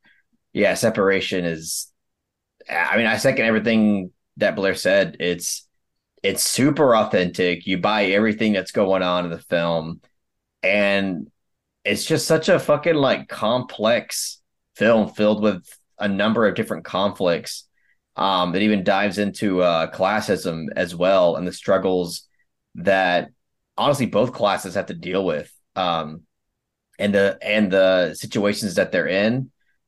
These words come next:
uh, the unfortunate circumstances that the lower class is in that forces them to do morally questionable things in order to make ends meet and survive. Um,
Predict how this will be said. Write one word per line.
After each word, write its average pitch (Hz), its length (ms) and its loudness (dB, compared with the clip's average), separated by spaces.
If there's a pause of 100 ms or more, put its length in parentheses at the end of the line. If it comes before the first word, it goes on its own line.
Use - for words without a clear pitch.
(140)
uh, 90 260 0
the 101 140 0
unfortunate 95 500 -2
circumstances 107 840 0
that 90 180 2
the 87 60 0
lower 92 300 -2
class 101 360 0
is 104 80 -8
in 120 420 0
that 95 400 2 (880)
forces 107 360 0
them 117 280 2
to 113 140 0
do 101 340 2
morally 104 480 2
questionable 104 640 0
things 120 540 -2
in 90 120 -6
order 95 240 2
to 95 600 -2 (420)
make 98 260 -2
ends 92 240 -4
meet 92 260 -2
and 107 120 -6
survive. 92 640 0 (720)
Um, 90 560 -2